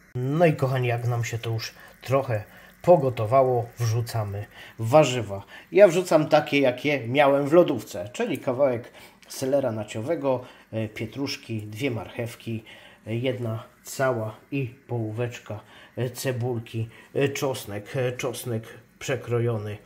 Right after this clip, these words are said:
w ten sposób na, e, pół z łupinami. Wrzucamy to wszystko do gara. Troszeczkę dolejemy wody, bo mało, no i oczywiście musimy sprawdzić pod względem słoności. Tak jak mówiłem, musi być takie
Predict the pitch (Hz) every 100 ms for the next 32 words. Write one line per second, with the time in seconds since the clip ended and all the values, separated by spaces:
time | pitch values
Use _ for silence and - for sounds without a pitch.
0 | - _ 117 113 131 117 - 117 113 104
1 | 98 104 98 95 - - - 113 120 117
2 | 185 160 123 110 131 120 - 123 117 113
3 | 110 117 147 120 104 101 98 95 - 90
4 | 101 98 104 - - _ 127 117 139 120
5 | - 120 113 - 120 139 120 113 110 107
6 | - - 110 123 117 107 107 120 131 123
7 | 107 95 113 117 - 104 95 - 104 -
8 | 98 107 - - - - - - 123 120
9 | 110 110 104 - 120 117 107 110 113 110
10 | - - 123 123 110 - - - - -
11 | - _ - 131 117 - 113 107 101 98
12 | 107 110 - 95 104 - 98 -